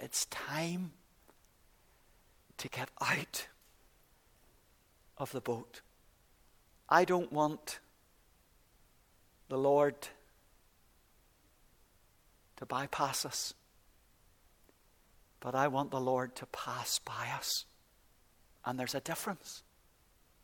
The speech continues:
It's hard to remember those differences <laughs> when you're speaking in public, but there's a vast difference. And as we pray, I urge you, pray, "Lord,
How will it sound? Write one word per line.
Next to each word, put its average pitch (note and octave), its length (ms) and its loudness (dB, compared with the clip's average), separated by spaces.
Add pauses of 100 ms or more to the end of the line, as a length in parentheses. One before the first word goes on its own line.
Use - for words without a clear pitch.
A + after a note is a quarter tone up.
(840)
It's - 80 -18
hard D#3 160 -4
to D3 60 -8
remember C3 300 2
those D3 220 -2
differences - 520 0
<laughs> - 60 -2
when D#3+ 120 -2
you're D3+ 80 12
speaking - 400 2
in B2+ 80 0
public, C#3+ 400 4 (340)
but F3+ 160 6
there's F3 220 4
a D#3+ 80 10
vast - 580 4
difference. - 720 -2 (1500)
And E3+ 80 10
as E3+ 140 8
we A3 140 10
pray, F#3+ 540 10 (260)
I A3 200 12
urge G#3 380 12
you, E3+ 80 6
pray, G#3 420 10
"Lord, F#3+ 440 10